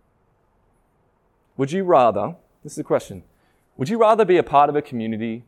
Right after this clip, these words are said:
that practiced daily self-denial to follow the will of God? Or would you rather the opposite? Would you rather a community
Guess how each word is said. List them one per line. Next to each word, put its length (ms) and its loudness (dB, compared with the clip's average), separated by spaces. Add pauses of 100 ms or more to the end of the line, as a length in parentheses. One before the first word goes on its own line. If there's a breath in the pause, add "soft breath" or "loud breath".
that 260 -2
practiced 580 -6 (220)
daily 520 -2
self-denial 880 -4
to 120 -12
follow 240 -4
the 80 -4
will 160 -6
of 100 -8
God? 320 -8 (1300)
Or 80 -10
would 100 -6
you 60 -6
rather 200 -4
the 100 -8
opposite? 320 -14 (720)
Would 120 -10
you 120 -2
rather 220 4
a 40 2
community 640 -6